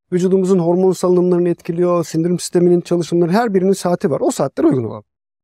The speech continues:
Ama bakın çok önemli bir konu. İş, işte giderken, işte yaptıkların, ev hayatında hep rutinin dışına çıkalım. Çünkü rutin demek otonom sistem demek.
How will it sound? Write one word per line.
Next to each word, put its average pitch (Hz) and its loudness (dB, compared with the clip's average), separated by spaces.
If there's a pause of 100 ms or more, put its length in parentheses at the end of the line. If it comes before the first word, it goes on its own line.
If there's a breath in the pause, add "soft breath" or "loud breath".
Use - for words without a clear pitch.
(260)
Ama 226 2 (360)
bakın 139 -10
çok 160 -6
önemli 131 -2
bir 117 -4
konu. 185 -6 (420)
İş, 214 -6 (180)
işte 196 -4
giderken, 190 -2
işte 196 -6
yaptıkların, 190 -4
ev 190 -2
hayatında 185 -2
hep 214 -4
rutinin 190 -4
dışına 165 -6
çıkalım. 107 -12
Çünkü 233 -4 (300)
rutin 185 0
demek 214 -2 (160)
otonom 202 -2
sistem 120 -6
demek. 98 -12